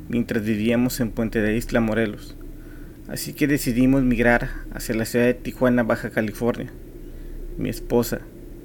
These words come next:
mis dos pequeños hijos y yo tomamos un avión en busca de nuevas oportunidades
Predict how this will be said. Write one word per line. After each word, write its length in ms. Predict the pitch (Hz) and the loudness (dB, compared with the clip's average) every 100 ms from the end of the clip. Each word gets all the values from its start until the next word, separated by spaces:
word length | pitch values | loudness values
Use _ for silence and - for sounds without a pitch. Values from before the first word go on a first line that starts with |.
| - 151 | -14 -6
mis 180 | 160 | -4
dos 140 | 113 - | -4 -2
pequeños 500 | 139 151 156 151 - | -2 2 4 4 0
hijos 320 | 143 156 139 | 0 0 0
y 60 | 107 | 2
yo 260 | 110 117 - - - - - - | 4 2 -4 -14 -12 -12 -12 -6
tomamos 460 | - - 123 139 156 | -2 2 4 4 4
un 100 | 151 | 6
avión 300 | 135 143 139 | 6 6 6
en 120 | 127 | 4
busca 280 | 131 - 131 | 2 2 4
de 80 | |
nuevas 360 | 117 123 123 127 | 4 4 4 2
oportunidades 1000 | - 120 - 113 113 113 104 - - | -4 -4 0 2 6 6 4 0 -4